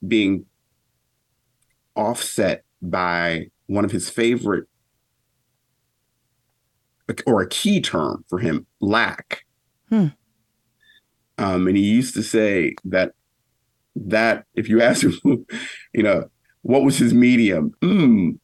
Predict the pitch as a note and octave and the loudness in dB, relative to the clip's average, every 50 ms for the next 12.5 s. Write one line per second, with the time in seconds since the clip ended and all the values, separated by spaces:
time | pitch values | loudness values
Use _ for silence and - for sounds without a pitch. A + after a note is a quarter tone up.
0 | _ - D3+ D3 D3+ D3+ - E3+ F#3 F3 E3 E3+ F3 E3+ E3 C#3 C3+ A#2+ G2+ - | _ -2 0 0 0 0 0 0 2 2 2 4 2 2 2 2 2 0 0 -2
1 | - G2 G#2+ A#2+ C3 B2+ A2+ - - - - - - _ _ _ _ - B3+ D4 | -2 0 0 0 0 0 -2 -4 -8 -10 -12 -14 -14 _ _ _ _ -4 -2 0
2 | C4+ F#3 D3+ D3 _ _ _ _ _ _ _ - G2+ G2+ F#2 G#2+ A#2 A2+ A2 G#2 | 0 0 0 -2 _ _ _ _ _ _ _ -2 0 0 2 2 2 2 2 2
3 | G#2 - E3+ - B2 A#2+ D3 C3 A#2+ A2+ G#2+ - A2+ G2+ - - - G#2+ G#2+ G#2+ | 2 2 2 0 0 2 2 2 2 2 2 0 0 0 -2 -4 0 0 2 2
4 | G#2 G2+ F2 G2 F#2+ F2+ F#2 E2+ F2+ F2+ E2 D#2 D2+ - - D3+ E3+ E3 E3+ E3 | 2 0 0 -2 -2 -2 -2 -2 -2 -2 -4 -4 -2 -2 0 0 2 2 2 2
5 | E3 D#3 - A2 G#2+ G#2+ G#2+ G2 F2+ F#2 E2 - - - A2+ D3 - - - D3 | 2 2 2 2 0 0 0 -2 -2 -4 -4 -4 -2 0 0 0 0 0 0 2
6 | C#3+ C3+ D3 D#3+ D#3 C#3+ C3 A2+ A#2 C#3 C#3 - - F2 D2+ - - C3 C3 C#3+ | 2 4 4 4 4 4 4 6 4 4 2 2 0 -2 -2 0 -2 0 0 0
7 | B2 - B2 C#3 C3+ B2+ A#2 G#2+ F#2+ G2+ F#2 F#2+ F#2 F#2 F2+ F2+ F2 - - - | 0 2 2 2 2 2 2 2 2 2 2 2 0 0 0 -2 -2 -4 -4 -6
8 | - - - - - - - - - - G2+ A2 A#2+ C#3 C#3+ D#3 D#3 - - - | -6 -10 -18 -20 -20 -20 -20 -16 -8 -2 0 2 2 4 2 2 0 -2 -6 -10
9 | - A#2+ - - - B2+ B2+ A#2+ A2+ G2 G#2 - B3+ B3 B3+ - - D4+ F#3 E3+ | -12 -14 -14 -8 -2 0 0 0 0 2 2 4 4 4 4 2 2 2 2 2
10 | E3 C#3 D#3+ E3 F3 _ _ - F3 F#3+ F3 F3 F#3 F#3 F3 F3+ F3+ F#3+ A3 A#3 | 0 0 -2 -4 -8 _ _ -2 0 0 2 2 2 2 2 4 4 4 4 4
11 | A#3 B3+ - D#4+ - - - - - - - B3 C4 C4+ B3+ G#3+ C#4 B3 C4 A3 | 2 2 2 2 2 2 4 2 4 2 2 4 4 4 4 2 2 2 2 2
12 | F#3+ G3 G3 F#3 E3+ - - - - | 2 2 2 2 2 0 -2 -4 -12